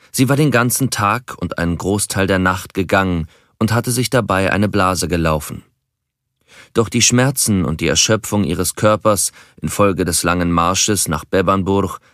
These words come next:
waren nichts im Vergleich zu ihrer Sorge. Zusammen mit den anderen aus Gefren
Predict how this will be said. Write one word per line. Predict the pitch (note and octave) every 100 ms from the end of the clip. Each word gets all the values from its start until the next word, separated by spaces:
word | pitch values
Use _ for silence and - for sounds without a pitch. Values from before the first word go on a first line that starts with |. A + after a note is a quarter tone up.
| _
waren | - A#2 A2+ A#2
nichts | B2+ C3 - -
im | G#2
Vergleich | - F#2 F#2+ F#2+ G2
zu | -
ihrer | F#2+ G2+ F#2+
Sorge. | G2+ G2 D#2 D2 - _ _ _ _ _ _ _ _ _ _ _ _ -
Zusammen | C3 C3+ D#3
mit | D#3 D3+
den | C#3
anderen | A#2 A#2+ A2+ G#2
aus | F#2 -
Gefren | G#2 F#2+ A2 A2 A2+